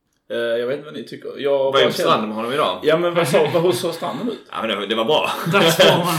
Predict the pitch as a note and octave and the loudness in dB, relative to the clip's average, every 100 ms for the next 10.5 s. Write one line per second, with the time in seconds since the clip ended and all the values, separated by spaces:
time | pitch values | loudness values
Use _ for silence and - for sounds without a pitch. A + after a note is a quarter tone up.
0 | C3 C3+ - G2 D#3 D#3 C#3 F#2+ A#2 C#3 | -2 -4 0 4 6 6 6 4 4 4
1 | C#3+ D3+ D#3+ E3+ F#3 G#3 F#3 A2+ A2 - | 2 0 -4 -6 -6 -6 -6 -6 -8 -8
2 | A#2+ - - C#3 C#3 C#3+ C#3+ D#3 D3+ D3 | -8 -6 -6 -8 -4 -4 -4 -8 -6 -6
3 | D3 D3 D3+ D3+ _ _ C#3+ D3 - E3+ | -4 -4 -4 -10 _ _ -18 -18 -12 -6
4 | F3 D3 G3 F3+ B2 - C3+ C3+ C#3+ C#3 | -4 0 2 2 0 -8 -10 -8 -8 -8
5 | C3 D3 D3 C#3+ _ A2+ G#2 D3 D#3+ - | -12 -12 -12 -14 _ -10 -6 -4 -6 -8
6 | - G#2+ G#2+ G#2+ A#2 A2+ A#2+ C3+ B2+ C3 | -8 -6 -4 -4 -4 -4 -6 -8 -8 -10
7 | C3 B2+ - D3 C#3 B2 A#2 _ _ _ | -8 -12 -10 -8 -6 -6 -10 _ _ _
8 | _ _ _ - - E2+ A#2 B2+ C3 C#3 | _ _ _ -20 -14 -8 -6 -6 -6 -8
9 | - B2+ C3+ C3+ C3 A2+ C3 E3+ E3 C#3 | -10 -10 -10 -8 -6 -6 -6 -8 -8 -6
10 | C#3 C#3 A#2+ A2 | -6 -6 -4 -6